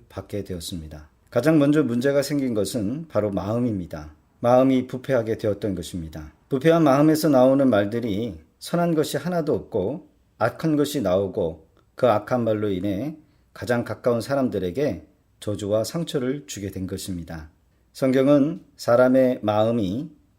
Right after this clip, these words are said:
만물보다 거짓되고 심히 부패했다라고 고발하고 있습니다. 그로 말미암아 혀는 능히 길들일 사람이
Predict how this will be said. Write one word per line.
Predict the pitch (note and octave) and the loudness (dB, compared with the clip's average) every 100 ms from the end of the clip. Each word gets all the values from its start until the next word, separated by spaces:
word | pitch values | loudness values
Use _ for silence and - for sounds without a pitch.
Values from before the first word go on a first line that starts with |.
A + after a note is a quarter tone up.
| _ - | _ -8
만물보다 | G2 A2+ B2+ B2 B2 B2+ B2 | -4 2 2 2 2 2 2
거짓되고 | - G2 G2+ - F#2+ A#2+ B2+ | -4 -6 -6 -4 -4 -2 -6
심히 | A#2+ - E3 D#3+ D#3 | -6 -6 -2 -2 -2
부패했다라고 | C3 B2+ C#3 B2 - F#2+ E2+ G2 | -8 -6 -4 -4 -4 -4 -4 -8
고발하고 | - G2 G2+ A2+ G2+ | -10 -8 -4 -2 -4
있습니다. | G2 F#2+ E2+ D#2 D2+ - _ _ _ | -8 -10 -12 -14 -18 -20 _ _ _
그로 | C3+ E3 | 4 6
말미암아 | E3 D3+ D3+ D#3 D#3+ D3+ F3+ - _ | 6 6 6 6 4 2 0 -8 _
혀는 | - B2 C#3 A#2+ E2 _ _ - | -2 2 2 0 -4 _ _ -10
능히 | G2+ B2 D3 C#3+ | -2 2 2 0
길들일 | - A#2 B2+ B2+ B2+ | -4 -4 0 0 0
사람이 | B2+ A#2 G#2+ G2+ A#2+ B2 | -2 -2 -2 -2 -6 -8